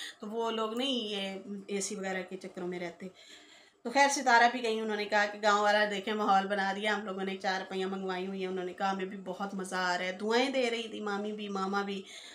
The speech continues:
लाइटिंग शाइटिंग भी चल रही थी, तो बड़े खुश नज़र आ रहे थे वो लोग, खुश हुए हुए थे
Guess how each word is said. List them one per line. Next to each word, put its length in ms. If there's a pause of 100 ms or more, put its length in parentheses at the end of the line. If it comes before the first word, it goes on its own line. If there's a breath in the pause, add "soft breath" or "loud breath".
(120 loud breath)
लाइटिंग 320
शाइटिंग 340
भी 60
चल 240
रही 260
थी, 100
तो 80
बड़े 220
खुश 380 (200)
नज़र 320
आ 140
रहे 140
थे 140
वो 160
लोग, 240
खुश 260
हुए 140
हुए 160
थे 160